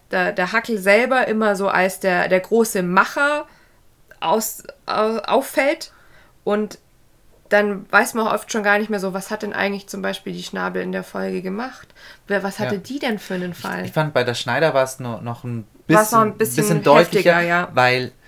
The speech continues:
Speaker 2: der Hackel natürlich hier als tougher Cowboy rüberkam. So wurde der auch, so
Speaker 1: So
Speaker 2: vermarktet,
Speaker 1: wird er, genau, so
Speaker 2: so
Speaker 1: vermarktet
Speaker 2: vermarktet
Speaker 1: er
Speaker 2: er
Speaker 1: sich
Speaker 2: sich selbst
Speaker 1: selber.
Speaker 2: sogar, ja.
Speaker 1: Ja.
Speaker 2: Und die Schnabel als sehr, äh, nicht die Schnabel, die, die Schneider als, ähm, sehr gefühlsbetont auch.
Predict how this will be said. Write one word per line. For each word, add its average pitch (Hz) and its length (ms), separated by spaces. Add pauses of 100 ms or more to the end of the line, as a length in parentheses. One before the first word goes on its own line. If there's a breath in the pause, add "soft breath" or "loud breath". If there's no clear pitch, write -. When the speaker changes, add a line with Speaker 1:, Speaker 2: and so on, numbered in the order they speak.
(340 soft breath)
Speaker 2:
der 110 160
Hackel 151 260
natürlich 127 380
hier 120 180
als 107 280
tougher 135 320
Cowboy 170 560 (120)
rüberkam. 185 720
So 127 220
wurde 120 240
der 107 360
auch, 107 280 (420)
so 101 80 (200)
Speaker 1:
So - 20
Speaker 2:
vermarktet, 127 440
Speaker 1:
wird - 20 (120)
er, - 80
genau, 220 240
so 196 140
Speaker 2:
so 139 40
Speaker 1:
vermarktet 196 440
Speaker 2:
vermarktet 233 40
Speaker 1:
er 226 60
Speaker 2:
er 208 80
Speaker 1:
sich 208 140
Speaker 2:
sich - 80
selbst 180 260
Speaker 1:
selber. 226 160
Speaker 2:
sogar, 180 220
ja. 185 160
Speaker 1:
Ja. 180 160 (420 loud breath)
Speaker 2:
Und 135 400
die 139 80
Schnabel 143 460
als - 380
sehr, 131 220
äh, 110 180
nicht 107 180
die 98 80
Schnabel, 110 260
die, 107 140
die 117 140
Schneider 139 440 (300 loud breath)
als, 131 340 (220)
ähm, 127 480 (260)
sehr 131 380
gefühlsbetont 123 960
auch. 95 260